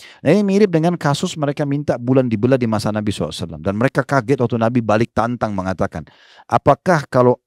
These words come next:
saya minta kepada Allah apa yang kalian minta, bulan bisa dibelah, kalian akan beriman?"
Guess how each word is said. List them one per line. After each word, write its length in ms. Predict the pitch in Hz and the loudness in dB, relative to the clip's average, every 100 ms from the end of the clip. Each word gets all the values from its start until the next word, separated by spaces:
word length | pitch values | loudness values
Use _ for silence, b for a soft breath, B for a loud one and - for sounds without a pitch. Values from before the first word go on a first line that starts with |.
| _ _ - | _ _ -8
saya 320 | - 127 131 | 2 2 2
minta 400 | 151 180 160 131 | 0 0 0 0
kepada 320 | 117 113 110 | 2 2 2
Allah 400 | 120 139 110 92 | 2 4 2 0
apa 240 | 104 123 | -2 -4
yang 80 | 113 | -4
kalian 240 | 110 113 120 | -4 -2 -4
minta, 320 | 131 117 92 | -4 -4 -4
bulan 320 | 104 123 117 | 0 0 0
bisa 160 | 107 107 | -2 -4
dibelah, 400 | 95 110 104 - | -2 -2 -2 -2
kalian 240 | 131 143 | -2 -2
akan 160 | 139 120 | -4 -4
beriman?" 480 | 120 131 143 180 | -4 -2 -2 -4